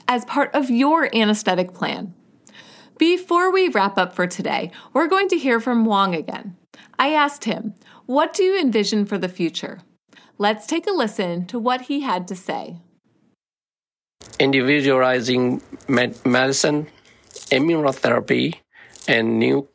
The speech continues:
Speaker 2: chemotherapy have shown exciting results in cancer treatment. These new treatments have made us closer to cure cancer.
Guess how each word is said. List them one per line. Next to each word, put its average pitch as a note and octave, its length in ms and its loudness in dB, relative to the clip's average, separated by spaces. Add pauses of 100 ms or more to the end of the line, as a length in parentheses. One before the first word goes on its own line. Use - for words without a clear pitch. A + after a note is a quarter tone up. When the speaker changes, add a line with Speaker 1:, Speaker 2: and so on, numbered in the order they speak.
Speaker 2:
chemotherapy D3+ 960 0 (520)
have B2+ 220 0
shown B2+ 360 2
exciting E3 640 2
results A#2 520 2
in A#2 220 0
cancer - 400 0
treatment. - 500 -2 (1200)
These C#3 260 2
new C#3 140 4
treatments C3 640 0
have A#2+ 180 0
made B2 260 0
us B2 320 0 (140)
closer F#3 480 2
to - 160 0
cure F3+ 500 2
cancer. - 640 -2